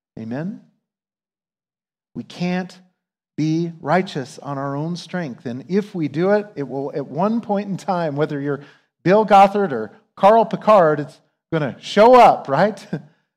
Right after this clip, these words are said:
The sin on the inside will make its way out. Therefore, beloved, Jesus, in warning his disciples, acknowledges that his followers will be tempted to be hypocrites.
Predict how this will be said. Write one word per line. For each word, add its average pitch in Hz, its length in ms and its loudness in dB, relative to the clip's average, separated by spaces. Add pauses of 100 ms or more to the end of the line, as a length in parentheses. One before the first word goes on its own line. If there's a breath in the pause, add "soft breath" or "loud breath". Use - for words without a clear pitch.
(140)
The 120 80 -12
sin 220 260 -4
on 208 160 2
the 190 100 -4
inside 147 540 -2
will 135 140 -12
make 123 280 -10
its 135 180 -14
way 104 200 -12
out. 151 240 -4
Therefore, 151 280 -6
beloved, 156 360 -2
Jesus, 190 380 -8
in 143 100 -8
warning 196 340 0
his 151 160 -6
disciples, 190 600 2 (280 soft breath)
acknowledges 165 880 2
that 165 280 2 (200 loud breath)
his 196 200 -2
followers 214 580 4
will 175 120 -4
be 185 120 -4
tempted 226 760 -4 (460)
to 185 80 -2
be 180 200 -2
hypocrites. 208 720 -6